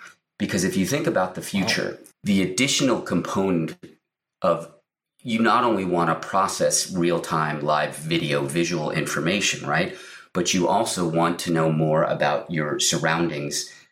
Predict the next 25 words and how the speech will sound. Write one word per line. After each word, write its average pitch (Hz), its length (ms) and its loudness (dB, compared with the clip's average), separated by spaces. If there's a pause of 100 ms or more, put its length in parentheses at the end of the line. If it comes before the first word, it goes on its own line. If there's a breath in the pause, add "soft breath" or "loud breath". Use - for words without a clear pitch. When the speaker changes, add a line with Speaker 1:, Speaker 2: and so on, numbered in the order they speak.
(160)
Speaker 1:
uh, - 400 0
and 85 220 0
perhaps 80 420 -2
the 90 160 0
route 110 380 0 (280)
that 82 200 0
you're 80 80 -6
going 78 180 -4
to 69 80 -2
take, - 280 -8
whether 78 280 0
it's 69 160 -2
through 82 200 0
an 76 100 -2
airport 73 420 -2
or 69 80 0
through 82 300 -2
a - 20 0
mall 69 420 0
or - 80 -8
somewhere 76 360 0
else. - 300 -2
And - 100 -8
so, - 340 0 (460 loud breath)
um, 82 260 -2